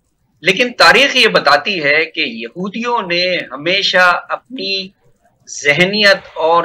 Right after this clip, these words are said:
چالاکیوں سے، آ، کرسچنز کو اور مسلمانوں کو لڑایا ہے۔ وہ خود براہ راست کبھی نہیں لڑتے، اور آج بھی جو کچھ ہو رہا ہے،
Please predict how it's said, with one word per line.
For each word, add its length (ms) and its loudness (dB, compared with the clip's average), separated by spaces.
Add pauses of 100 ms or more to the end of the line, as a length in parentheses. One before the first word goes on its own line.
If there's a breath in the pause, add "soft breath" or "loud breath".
(100)
چالاکیوں 760 0
سے، 380 -4 (580)
آ، 360 4
کرسچنز 760 -2
کو 480 0
اور 240 2
مسلمانوں 680 0
کو 140 0
لڑایا 400 2
ہے۔ 120 -4 (260)
وہ 80 -8
خود 200 -2 (120)
براہ 220 4
راست 420 2
کبھی 220 0
نہیں 180 -4
لڑتے، 280 -2 (500)
اور 180 4 (140)
آج 360 4 (100)
بھی 440 -2 (180)
جو 140 -4
کچھ 300 -6
ہو 140 0
رہا 360 6
ہے، 120 6